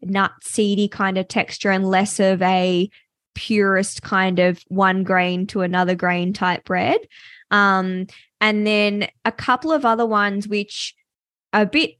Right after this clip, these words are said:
I would say hit or miss, but I'm s-, I'm naming them because there are some clients that really do actually like them, which is Naturis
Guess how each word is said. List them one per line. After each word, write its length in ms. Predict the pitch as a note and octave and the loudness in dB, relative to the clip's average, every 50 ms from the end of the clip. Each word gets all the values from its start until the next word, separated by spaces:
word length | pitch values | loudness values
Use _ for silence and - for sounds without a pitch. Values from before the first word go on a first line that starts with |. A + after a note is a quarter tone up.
| _ _ _ - | _ _ _ 2
I 120 | G#3+ A#3 | 2 2
would 140 | C#4 F4 F#4 | 2 2 0
say 220 | - - F4 E4+ D#4 | 0 0 0 0 0
hit 340 | D#4+ - - - C#4 B3+ | -2 -6 -4 -2 0 2
or 140 | A#3+ A3 G3+ | 2 2 2
miss, 540 | G3 F#3+ F#3 F#3 F#3 F#3 G3+ - - - - | 0 0 0 0 0 0 -2 -4 -6 -10 -8
but 180 | - - G3+ F#3+ | -4 0 2 2
I'm 160 | F#3+ F#3+ F#3+ | 2 2 0
s-, 220 | G3+ - - - - | -2 -6 -8 -8 -4
I'm 220 | - G3 G3 G3 | -2 -2 0 0
naming 500 | G3 G3 G3+ G3+ A3 A#3+ B3 C4+ C4+ B3+ | 0 0 2 2 2 0 0 0 0 0
them 160 | A#3+ A3 G#3 G3+ | 0 -2 0 0
because 300 | G3+ G#3 - G#3+ G3 - | -2 -2 -2 -4 -4 -2
there 200 | F#3+ F#3 F#3 F3+ | -2 0 2 2
are 180 | F3+ F3+ F#3 | 2 2 2
some 360 | G3 - - G3 F#3 F3+ F3+ | 0 -2 -2 -2 0 0 -2
clients 500 | F3+ - - F#3 F3 F3 F3+ E3+ F3+ G3+ | -6 -6 -4 -4 -2 -2 -2 -4 -6 -6
that 140 | - F#3 - | -6 -6 -4
really 340 | - E3+ F3+ F3 F3 F3 F3 | -2 -2 0 2 2 2 0
do 420 | E3+ - F3 E3+ E3+ E3+ E3+ D#3+ - | 0 0 0 2 4 4 2 2 0
actually 400 | - F3+ - - - - F3 E3+ | -2 -4 -4 -6 -6 -4 -4 -2
like 380 | E3 E3 D#3+ D#3 E3 F3 - | -2 0 0 0 0 -2 -4
them, 180 | - A3+ E4 F#4 | -4 -2 0 0
which 240 | B3+ F#3+ - - - | 0 -2 -2 -2 0
is 380 | G3+ F3+ F3+ F#3 F#3 F3 - - - - - _ _ - | 2 2 4 2 2 0 -4 -10 -14 -20 -20 _ _ 0
Naturis 960 | G3+ G3+ G3+ - - - - G#3+ F#3+ F#3+ F#3+ F#3+ F#3 F3+ F#3+ - - - - | 0 0 0 -2 -6 -2 0 2 4 4 4 4 4 2 0 -2 -8 -12 -14